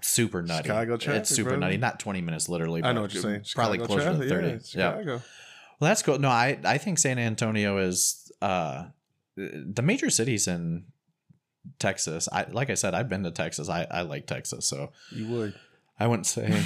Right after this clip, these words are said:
Speaker 2: <laughs>
Speaker 1: anything negative about it. Um,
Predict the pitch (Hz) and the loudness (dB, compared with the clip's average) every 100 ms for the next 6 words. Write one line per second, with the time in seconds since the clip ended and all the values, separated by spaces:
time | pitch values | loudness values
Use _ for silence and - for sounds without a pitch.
0 | 185 - 127 117 117 107 117 120 104 101 | 0 -2 2 4 4 2 2 2 0 -2
1 | 95 98 98 95 247 - 285 - - - | 0 2 4 2 0 -4 -6 -6 -8 -10
2 | _ 175 _ _ - - - - 113 113 | _ -18 _ _ -12 -10 -10 -4 2 4
3 | 107 98 87 | 4 2 -2